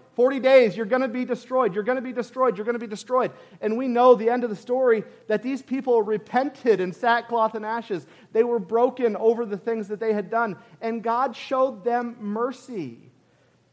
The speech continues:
And it goes to show that, that God can speak great volumes in the simplest of words.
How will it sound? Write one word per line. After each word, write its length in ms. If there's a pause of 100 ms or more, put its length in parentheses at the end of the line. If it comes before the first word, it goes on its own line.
And 100
it 60
goes 200
to 100
show 280
that, 320
that 200
God 320
can 180
speak 360 (1800)
great 240
volumes 680
in 220
the 100
simplest 500
of 140
words. 500